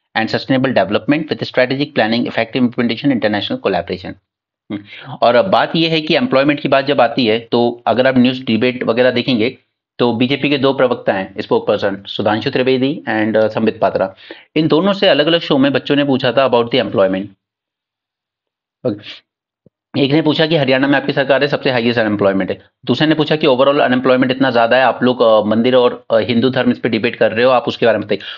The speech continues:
दोनों ने same response दिया कि बताइए कश्मीरी पंडितों को क्यों मारा गया, वो सबसे educated class थी कश्मीर की। I mean, that's how, uh,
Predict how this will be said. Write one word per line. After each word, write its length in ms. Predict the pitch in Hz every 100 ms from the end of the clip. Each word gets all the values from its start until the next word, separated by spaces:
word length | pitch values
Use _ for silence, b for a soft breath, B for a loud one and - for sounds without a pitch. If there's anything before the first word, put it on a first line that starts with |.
| B
दोनों 320 | 113 131 151 180
ने 80 |
same 260 | 180 147 156
response 360 | 139 - 135 127
दिया 260 | 117 123 151 B B -
कि 420 | 143 147 147 - _ -
बताइए 320 | 107 147 160
कश्मीरी 380 | 175 135 156 147
पंडितों 460 | 147 127 127 139 135
को 140 | 143
क्यों 220 | - 135
मारा 200 | 113 101
गया, 200 | 98 107
वो 80 | 120
सबसे 260 | 131 - 127
educated 460 | 107 107 107 110
class 220 | 117 98 -
थी 40 |
कश्मीर 280 | 101 92 95
की। 200 | 92 98 _ _ _ _ _ _ _ -
I 20 |
mean, 160 | 190 165
that's 260 | 120 143 151
how, 360 | 156 151 -
uh, 300 | 101 104 98